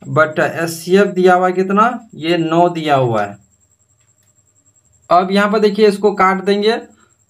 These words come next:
और उसके बाद जो बचेगा वो आपका आंसर हो जाएगा। तो ये कट जाएगा,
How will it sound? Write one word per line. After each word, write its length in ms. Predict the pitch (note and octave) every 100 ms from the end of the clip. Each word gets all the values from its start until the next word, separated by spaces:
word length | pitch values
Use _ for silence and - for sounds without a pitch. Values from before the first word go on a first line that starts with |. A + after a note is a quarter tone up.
| _ _ -
और 260 | D3+ F3
उसके 220 | E3+ -
बाद 260 | F#3+ F#3 F3+
जो 120 | F#3+
बचेगा 420 | F#3+ F#3+ G3 G3
वो 180 | F#3 F#3
आपका 340 | E3+ F3 - F#3
आंसर 360 | F3 F3 E3+
हो 100 | D3+ C3
जाएगा। 320 | C3 D3 A#3 - -
तो 60 | D#3
ये 140 | E3+
कट 200 | F3 F#3+
जाएगा, 500 | F3+ F3+ F3+ G#3+ G3